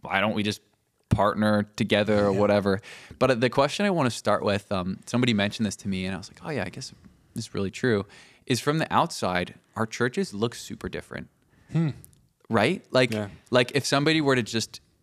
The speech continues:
Speaker 1: have never heard of either of our churches before and would walk in Sunday before service starts,
Speaker 2: Yeah.
Speaker 1: were to be greeted by the greeter and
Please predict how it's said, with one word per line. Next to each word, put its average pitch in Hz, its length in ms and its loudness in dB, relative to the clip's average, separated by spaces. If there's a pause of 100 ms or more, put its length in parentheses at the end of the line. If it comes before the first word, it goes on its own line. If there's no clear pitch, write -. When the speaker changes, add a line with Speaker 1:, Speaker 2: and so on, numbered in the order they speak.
(120)
Speaker 1:
have 110 140 -4
never 110 580 2 (400)
heard 120 380 2
of 107 160 -2
either 120 320 0
of 113 140 -6 (340)
our 113 100 0
churches 110 360 -2
before 90 540 -4 (440)
and 110 160 2
would 95 200 -2
walk 98 400 0
in 107 400 -2 (460)
Sunday 98 680 -4 (220)
before 101 360 -4
service 98 340 -6
starts, - 500 -6 (160)
Speaker 2:
Yeah. 107 200 -6 (120)
Speaker 1:
were 92 140 -6
to 92 160 -4 (280)
be 101 120 -4
greeted 101 340 -8
by 110 160 0
the 117 100 -2
greeter 107 460 0
and 90 200 -8